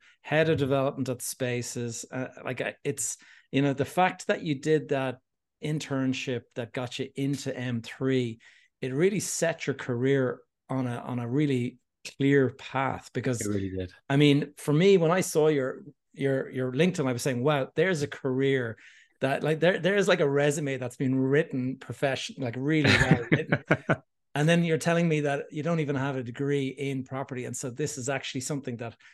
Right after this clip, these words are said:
Speaker 1: has been designed effect-, effectively by you doing that internship.
Speaker 2: Yeah.
Speaker 1: So it's,
Speaker 2: Yeah,
Speaker 1: um,
Speaker 2: it's, it's, it's amazing where,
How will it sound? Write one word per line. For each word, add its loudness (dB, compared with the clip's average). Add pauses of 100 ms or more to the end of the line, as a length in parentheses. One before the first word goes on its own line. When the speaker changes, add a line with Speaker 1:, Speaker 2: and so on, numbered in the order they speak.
(100)
Speaker 1:
has 0
been -4
designed -6
effect-, -10
effectively -8
by -6
you -4
doing -4
that -8 (180)
internship. -8 (540)
Speaker 2:
Yeah. 4
Speaker 1:
So -8 (400)
it's, -10
Speaker 2:
Yeah, 8
Speaker 1:
um, 6
Speaker 2:
it's, -6
it's, -2
it's -2
amazing 6
where, 4